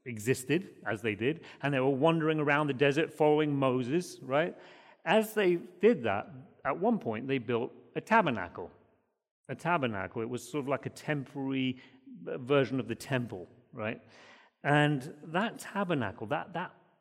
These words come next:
building of that tabernacle was an event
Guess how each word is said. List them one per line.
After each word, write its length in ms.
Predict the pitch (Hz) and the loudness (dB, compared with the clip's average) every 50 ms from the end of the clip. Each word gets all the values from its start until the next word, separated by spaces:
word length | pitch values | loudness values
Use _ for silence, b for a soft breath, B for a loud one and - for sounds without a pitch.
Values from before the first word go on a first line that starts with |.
| - 151 - _ _ _ _ _ _ _ _ _ _ _ _ _ _ | -20 -20 -20 _ _ _ _ _ _ _ _ _ _ _ _ _ _
building 340 | - 165 190 202 190 202 180 | 4 6 6 6 6 4 0
of 60 | 151 135 | 0 -2
that 120 | 143 135 | -4 -2
tabernacle 540 | - 143 151 139 127 113 104 104 - 120 117 | 0 0 0 0 0 -2 -4 -4 -6 -6 -6
was 180 | 127 143 127 | -6 -6 -4
an 80 | 143 151 | -4 -6
event 640 | 139 120 117 131 180 170 131 - - - - - | -6 -4 0 2 2 2 2 -2 -6 -16 -20 -20